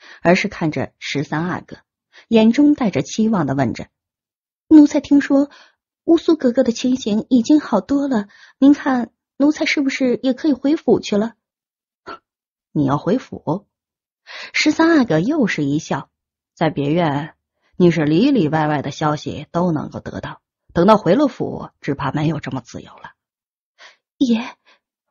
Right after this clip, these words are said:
富察格格听着十三阿哥的话有些不大对头，神情怔了怔，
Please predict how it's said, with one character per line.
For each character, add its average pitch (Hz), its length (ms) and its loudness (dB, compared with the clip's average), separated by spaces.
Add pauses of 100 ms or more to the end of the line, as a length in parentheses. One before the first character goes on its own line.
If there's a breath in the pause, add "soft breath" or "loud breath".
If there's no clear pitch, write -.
富 247 180 4
察 170 160 -2
格 151 160 -4
格 143 220 0
听 - 260 -2
着 160 100 -2
十 165 220 -4
三 214 180 -2
阿 185 220 -2
哥 147 140 -8
的 139 100 -6
话 135 380 -2
有 170 200 0
些 165 200 -8
不 160 120 -8
大 165 140 -6
对 175 180 -4
头， 143 440 -8 (320 loud breath)
神 226 320 4
情 151 260 0
怔 277 220 0
了 160 100 -2
怔， 147 280 -6